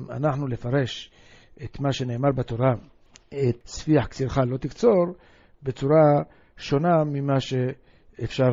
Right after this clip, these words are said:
להבין בצורה רגילה, ולכן המשמעות שלהם ניתנת לפרש על פי מה שפרשו חז"ל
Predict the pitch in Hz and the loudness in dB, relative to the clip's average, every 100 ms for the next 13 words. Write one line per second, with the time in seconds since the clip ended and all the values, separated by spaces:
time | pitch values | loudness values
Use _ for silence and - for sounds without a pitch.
0 | 123 120 113 120 120 113 110 107 - _ | 2 0 0 -2 -4 -4 -4 -6 -10 _
1 | _ - 117 117 113 98 92 117 170 - | _ -10 -2 0 0 -4 0 2 2 0
2 | _ _ _ _ _ _ _ _ - _ | _ _ _ _ _ _ _ _ -20 _
3 | _ 104 117 117 180 175 160 180 _ _ | _ -8 -4 0 4 4 2 -4 _ _
4 | _ _ - 117 120 120 - 156 196 - | _ _ -2 0 2 -2 -4 -2 0 0
5 | 143 127 139 156 - 131 117 139 147 147 | 0 2 2 0 -6 -10 -4 -2 -2 -6
6 | - 214 185 143 135 151 147 135 131 120 | -2 -2 0 -4 -2 -2 -2 -4 -4 -4
7 | 117 - 117 143 120 113 135 | -4 -6 -8 -6 -6 -2 0